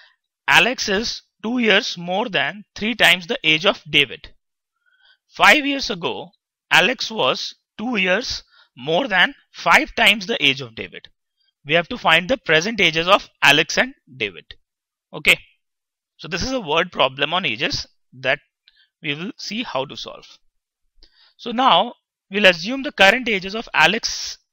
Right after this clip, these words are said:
to be A and that of David to be D. Now A is equal to three D plus two because Alex is two years more than three times the age of David. Okay,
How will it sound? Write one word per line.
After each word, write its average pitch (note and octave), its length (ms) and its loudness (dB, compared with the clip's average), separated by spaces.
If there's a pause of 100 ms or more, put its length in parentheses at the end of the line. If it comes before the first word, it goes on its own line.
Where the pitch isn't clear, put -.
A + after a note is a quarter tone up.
(120)
to G#3+ 80 -14
be F3 240 -4
A E3 240 6 (140)
and D#3 180 -2
that F3+ 180 6 (220)
of E3 200 0
David F3 340 -2
to F#3+ 80 -8
be B3 160 -4 (280)
D. D#3 280 2 (2500)
Now G3+ 200 2 (800)
A A3 160 6
is C4+ 200 0
equal A3+ 280 -8
to C4 80 -6
three G#3 320 -2
D C4 180 2 (180)
plus G#3 300 2
two - 260 -12 (640)
because F#3 560 2 (220)
Alex G3 400 4
is C4+ 160 -6 (100)
two C4 240 -4
years G#3 340 -2
more F#3 220 -6
than F#3 280 0 (360)
three G#3+ 220 -4
times F#3+ 320 0
the A#3+ 180 -4
age D#3+ 200 4
of A3+ 280 -2 (100)
David. G#2 400 0 (480)
Okay, E4+ 120 -6